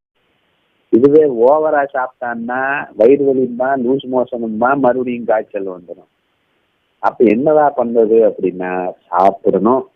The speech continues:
கண்டிப்பா. ஆனா அதே சமயம் ஃபுல்லா சாப்பிடக்கூடாது. அந்த அளவு, அந்த அளவு எவனுக்கு கரெக்டா தெரியுதோ அப்படின்னா, நாங்க அளவுன்னா என்ன சொல்லுவோம் அப்படின்னா, ஃபுல்லா வயிறு முட்டை சாப்பிடக்கூடாது,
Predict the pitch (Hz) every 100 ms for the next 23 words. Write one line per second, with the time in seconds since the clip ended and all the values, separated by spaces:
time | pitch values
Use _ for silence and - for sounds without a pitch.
0 | - 95 95 92 - - _ _ _ _
1 | _ _ _ _ _ - 98 98 92 95
2 | 104 90 104 113 - 92 90 85 90 98
3 | 98 95 175 165 123 - 95 - 117 87
4 | 80 87 87 98 117 107 90 _ - 85
5 | 85 87 95 127 156 147 117 127 - -
6 | 101 107 - 120 - 101 101 95 85 92
7 | - 131 139 123 117 104 139 139 143 123
8 | 135 131 120 120 101 98 90 98 135 -
9 | _ _ _ _ _ _ _ _ _ _
10 | _ _ _ _ - 170 185 170 190 220
11 | 135 139 175 185 165 160 185 143 143 139
12 | 131 120 110 127